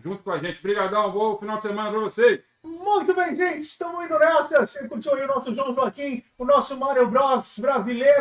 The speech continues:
Speaker 2: Muito bem. É a, deixa eu ver aqui. Lá, lá, lá, lá, lá. Ai, Thaís, esse jogo é demais. A Thaís Castro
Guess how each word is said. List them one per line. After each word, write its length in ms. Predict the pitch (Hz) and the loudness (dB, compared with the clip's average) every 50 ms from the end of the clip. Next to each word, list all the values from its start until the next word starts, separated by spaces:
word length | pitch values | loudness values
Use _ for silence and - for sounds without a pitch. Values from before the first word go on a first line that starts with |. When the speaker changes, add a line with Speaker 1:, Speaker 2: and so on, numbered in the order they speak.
| 277 269 | 4 2
Speaker 2:
Muito 840 | 294 285 - _ _ _ _ _ - 330 311 277 220 - 302 277 | 0 -6 -12 _ _ _ _ _ 2 4 4 4 6 6 4 4
bem. 220 | 277 269 254 226 - - _ _ | 4 2 -2 -6 -10 -12 _ _
É 380 | 214 240 262 269 269 262 254 - | -4 2 4 4 4 4 2 0
a, 840 | 196 208 220 226 220 214 208 196 190 185 175 170 175 196 233 262 277 | 2 2 4 4 6 6 6 6 6 4 4 4 4 4 4 4 2
deixa 200 | 240 247 - 254 | 2 0 0 0
eu 60 | 254 | 2
ver 100 | 262 254 | 2 2
aqui. 220 | 240 240 - 302 294 | 2 0 2 2 2
Lá, 140 | 269 254 233 | 4 4 4
lá, 100 | 240 233 | 2 2
lá, 260 | 226 226 220 226 233 | 2 2 0 0 0
lá, 240 | 233 233 269 294 302 | 0 2 2 2 2
lá. 200 | 285 226 - - _ _ _ _ _ _ | 2 0 0 -4 _ _ _ _ _ _
Ai, 320 | - 247 254 247 233 202 190 | -6 -4 -2 0 0 0 -2
Thaís, 300 | 185 - 247 233 240 254 | 0 0 0 0 0 -2
esse 220 | 247 - 254 220 | -4 -4 -4 -2
jogo 240 | 190 277 285 285 285 | 4 4 6 8 6
é 60 | 262 | 6
demais. 440 | 208 247 240 247 254 240 226 202 190 | 4 0 0 0 2 2 2 2 2
A 100 | 233 233 | 0 0
Thaís 380 | - 254 240 269 285 - - - | 2 0 0 -2 -4 -8 -6 -4
Castro 560 | 247 277 285 277 214 202 - 247 214 170 | -2 -2 0 -2 -2 -2 -2 -2 -2 -2